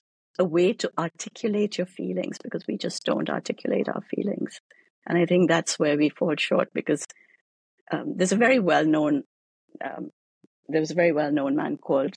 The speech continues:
uh, Krishnamurti, Jiddu Krishnamurti, a theosophist. And he had this incredible, um, meditation routine where he said that our brain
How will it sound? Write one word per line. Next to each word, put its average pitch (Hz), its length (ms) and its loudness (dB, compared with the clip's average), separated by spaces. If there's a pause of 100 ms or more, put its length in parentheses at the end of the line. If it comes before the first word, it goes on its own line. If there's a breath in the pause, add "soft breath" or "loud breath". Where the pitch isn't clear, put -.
(120)
uh, - 160 -4 (180)
Krishnamurti, - 560 -2
Jiddu 156 220 0
Krishnamurti, - 720 -6 (600 soft breath)
a - 60 0
theosophist. - 840 -2 (540 soft breath)
And 151 340 2 (340)
he 254 300 2
had 254 260 2
this 240 200 0
incredible, 240 840 2 (100)
um, 143 400 -4 (1200 soft breath)
meditation 254 560 2
routine - 460 -8 (1000)
where 151 140 2
he 196 120 2
said - 340 2
that 156 320 0 (460 soft breath)
our 160 140 0
brain 170 560 2